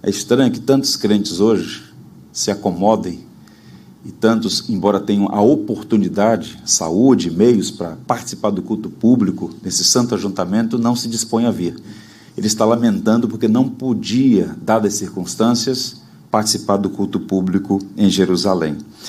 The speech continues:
A separação forçada foi uma das causas da sua angústia. E ele compara a si mesmo a uma corça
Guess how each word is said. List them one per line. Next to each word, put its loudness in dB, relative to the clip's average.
A -2
separação 4
forçada 2
foi 2
uma 2
das 2
causas 2
da 0
sua 2
angústia. 4
E 6
ele 8
compara 2
a -6
si -2
mesmo -2
a -2
uma -2
corça -4